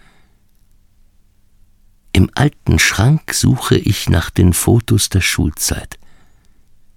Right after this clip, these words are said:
Die Lenharten blickt mit einem Augenaufschlag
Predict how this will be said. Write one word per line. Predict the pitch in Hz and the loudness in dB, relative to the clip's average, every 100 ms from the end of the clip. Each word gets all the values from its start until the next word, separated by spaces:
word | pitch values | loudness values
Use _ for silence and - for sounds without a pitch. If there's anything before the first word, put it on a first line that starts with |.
| _ _ | _ _
Die | 90 | 2
Lenharten | 87 113 104 87 78 - 78 | 4 4 4 2 2 2 2
blickt | 87 110 _ - - - | 2 0 _ -20 -20 -4
mit | 101 - | -2 2
einem | 85 82 87 | 4 4 4
Augenaufschlag | 92 107 107 95 90 87 - - 90 85 - | 2 2 4 2 2 0 0 0 0 0 -6